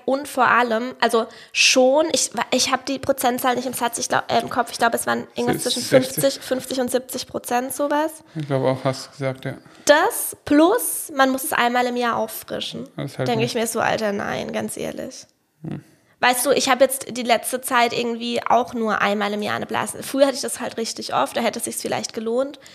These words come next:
Speaker 1: Aber jetzt denke ich mir so
Speaker 2: Ja, man, jetzt
Speaker 1: Nein.
Speaker 2: grad hast du es wieder oft.
Speaker 1: Nee, das ist jetzt einfach nur das zweite Mal. In
Speaker 2: Echt?
Speaker 1: Ja, dann hat, davor hatte ich es ein Jahr nicht.
Speaker 2: Hm.
Speaker 1: Ich hatte es jetzt einfach nur im Januar
Speaker 2: Hm.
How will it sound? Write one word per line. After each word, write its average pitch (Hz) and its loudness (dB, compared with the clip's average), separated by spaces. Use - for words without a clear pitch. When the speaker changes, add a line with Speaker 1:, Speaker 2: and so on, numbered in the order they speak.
Speaker 1:
Aber 240 4
jetzt 226 4
denke 240 -2
ich 262 -4
mir 247 0
so 233 -4
Speaker 2:
Ja, 131 4
man, 143 2
jetzt 139 4
Speaker 1:
Nein. - -6
Speaker 2:
grad 143 4
hast 165 2
du - -4
es - -6
wieder 160 6
oft. - -2
Speaker 1:
Nee, 240 2
das 262 -4
ist 269 -4
jetzt 285 -4
einfach 247 -2
nur 269 0
das 262 -8
zweite - -6
Mal. 220 -10
In 247 2
Speaker 2:
Echt? 160 2
Speaker 1:
Ja, 247 2
dann 240 0
hat, - -2
davor 262 -2
hatte 254 -2
ich 247 -8
es - -8
ein 247 -6
Jahr 226 -6
nicht. 233 -10
Speaker 2:
Hm. - 0
Speaker 1:
Ich 127 2
hatte 254 4
es 262 -2
jetzt - -2
einfach 240 0
nur 254 2
im 233 -2
Januar 294 0
Speaker 2:
Hm. 139 -2